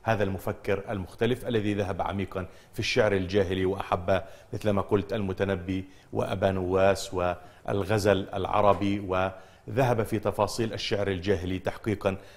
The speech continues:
آه، في رسالته الدكتوراه، ومن الأعمال المختلفة والاستثنائية عربيا.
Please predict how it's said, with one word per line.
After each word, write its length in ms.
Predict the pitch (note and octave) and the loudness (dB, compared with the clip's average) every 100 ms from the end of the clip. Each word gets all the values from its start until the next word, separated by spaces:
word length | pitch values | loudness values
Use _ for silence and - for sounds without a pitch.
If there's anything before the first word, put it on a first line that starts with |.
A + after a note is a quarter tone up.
| - A#2 | -12 -4
آه، 280 | G#2 G#2 | -2 -2
في 160 | G2+ G#2+ | -2 0
رسالته 500 | G2 - G2 F#2 G2+ | 0 2 0 0 -8
الدكتوراه، 600 | F#2 F#2+ - G#2 G2 F#2+ | -8 -10 -4 2 4 4
ومن 1300 | F#2 F#2 F2+ - - - A#2 G#2 G#2+ F#2 F2+ F#2 G#2 | 2 0 -2 -6 -20 -10 -4 -4 -2 -4 -4 -2 0
الأعمال 540 | G2 G2+ F#2 G2 G2 | 0 -2 -2 0 0
المختلفة 560 | G2 F#2 F2 - F#2 F#2+ | 0 -8 -8 -6 -4 -2
والاستثنائية 640 | F#2+ G2 - - G2+ F#2+ | -4 -6 -10 -6 -4 -2
عربيا. 460 | E2+ G2 F#2 E2 | 0 0 -2 -6